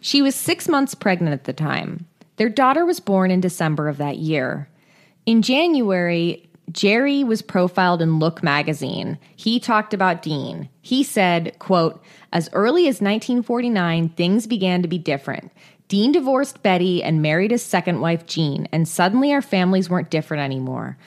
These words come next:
As time went on, I grew to believe that Dean wasn't the strong, self-reliant character I thought he was, but if anything, felt even more insecure than I. We both discovered that we were completely different in temperament and in our outlook.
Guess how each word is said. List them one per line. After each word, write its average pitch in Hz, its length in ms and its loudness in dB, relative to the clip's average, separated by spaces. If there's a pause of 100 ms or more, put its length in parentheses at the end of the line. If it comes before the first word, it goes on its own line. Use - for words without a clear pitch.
(300)
As 202 180 0
time 254 300 2
went 320 140 4
on, 208 340 2
I 190 160 2
grew 247 200 0
to 285 60 2
believe 196 440 2
that - 180 -2
Dean 180 300 2
wasn't 208 280 2
the 160 80 -2
strong, 170 540 0
self-reliant 180 800 0
character 160 500 -2
I 156 80 2
thought 143 280 0
he 139 80 -4
was, 127 400 -6 (260)
but 196 260 4
if 185 220 -2
anything, 160 640 0 (200)
felt 196 280 2
even 196 240 4
more 185 260 6
insecure 165 540 -2
than 147 140 -2
I. 165 400 -2 (280)
We 220 120 4
both 220 280 2
discovered 196 540 0
that - 120 -2
we 180 120 -2
were 170 160 0
completely 185 560 -2
different 190 480 0
in 180 140 2
temperament 180 640 0
and 170 100 0
in 165 160 -2
our 165 140 2
outlook. - 580 -2